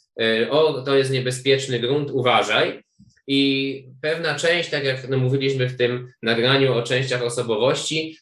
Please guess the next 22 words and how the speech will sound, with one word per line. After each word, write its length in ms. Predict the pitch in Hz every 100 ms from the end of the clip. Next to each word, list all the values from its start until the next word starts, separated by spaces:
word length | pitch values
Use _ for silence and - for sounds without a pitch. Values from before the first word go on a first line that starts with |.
| -
ten 200 | 120 117
strażnik, 640 | - 135 147 143 127 117
taki 200 | 113 117
kompensa-, 800 | 117 117 117 113 117 110 113 107
taki 200 | 127 127
strażnik, 800 | - - 170 135 120 135 190 - _ -
e, 360 | 120 113 113 -
on 200 | 139 175
może 320 | 165 156 156
też, 420 | 151 151 156 -
e, 120 | 127 120
albo, 380 | 127 127 127 117
albo 200 | 117 117
tutaj 240 | - 120
ta 100 | 117
część 220 | 113 120
bardziej 260 | 113 110 113
menadżerska 640 | 107 113 123 180 - 110 -
w 40 |
sumie 160 | 110 98
może 220 | 95 95
bardziej, 540 | 90 92 110 160 160